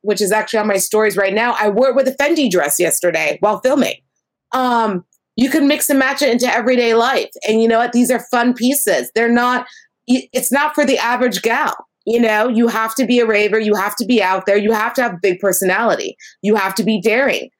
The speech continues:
You know, this is not, this is not for someone who just wants comfortable lingerie. If you wanna do that, then, you know, go to Macy's. Um, if you, if you, if you actually wanna, you know, be, have that, um, empowering woman sensuality and have a great time,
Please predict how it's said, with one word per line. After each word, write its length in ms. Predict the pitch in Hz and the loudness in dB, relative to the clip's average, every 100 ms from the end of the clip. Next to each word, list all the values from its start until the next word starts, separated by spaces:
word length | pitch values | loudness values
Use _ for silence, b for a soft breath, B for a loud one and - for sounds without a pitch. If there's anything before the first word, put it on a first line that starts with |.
| _ _ | _ _
You 140 | 202 | 0
know, 240 | 208 190 220 | 2 2 2
this 220 | 190 180 | 0 0
is 160 | 226 202 | 0 2
not, 360 | 208 208 208 | 0 0 -2
this 180 | 208 185 | -2 -2
is 160 | 220 196 | -2 0
not 300 | 208 202 - | 0 0 -2
for 80 | 214 | -2
someone 360 | - 202 196 | 0 0 0
who 180 | 202 208 | 2 2
just 240 | 185 185 - | 0 -2 0
wants 320 | 196 185 - | 0 0 -4
comfortable 520 | - 190 208 185 196 | -4 -4 0 2 4
lingerie. 380 | 185 185 180 262 | 4 2 0 0
If 120 | 185 | 2
you 100 | 185 | 0
wanna 220 | 180 185 | 2 0
do 180 | 175 190 | 0 0
that, 240 | 208 277 - | 0 -2 -2
then, 320 | 196 190 175 175 | 0 0 -2 -2
you 120 | 196 | 0
know, 140 | 190 | 0
go 120 | 190 | 0
to 60 | 180 | 0
Macy's. 540 | 220 262 - - - - _ _ | 2 0 -2 -4 -6 -10 _ _
Um, 480 | - 202 196 190 185 - _ _ - | -4 0 0 0 -2 -6 _ _ -4
if 180 | 226 | 0
you, 100 | 247 233 226 | 2 2 2
if 140 | 220 220 | 2 2
you, 240 | 220 202 - | 2 0 -2
if 260 | 220 214 220 | 0 0 2
you 160 | 220 | 2
actually 360 | 208 208 - 226 | 0 0 0 2
wanna, 480 | 208 202 202 196 190 _ _ _ | 2 2 2 0 -4 _ _ _
you 120 | 208 | -2
know, 300 | 208 196 185 - - 175 | 0 0 -2 -6 -10 0
be, 340 | 247 240 214 - | 2 2 0 -4
have 440 | - 226 226 185 | -4 0 -2 0
that, 300 | 196 196 190 - | 0 0 -2 -2
um, 440 | 196 185 180 175 - _ - | 0 0 0 -4 -8 _ -8
empowering 680 | 185 - 208 220 214 208 190 | -8 -4 0 2 2 2 2
woman 300 | 214 208 196 | 0 0 0
sensuality 840 | 214 214 196 196 202 208 202 220 190 | -2 -2 -2 0 2 2 2 0 0
and 160 | 196 | -2
have 180 | 190 220 | 0 -2
a 60 | 196 | 0
great 280 | 214 196 | 0 -2
time, 440 | - 208 214 247 | -2 0 0 0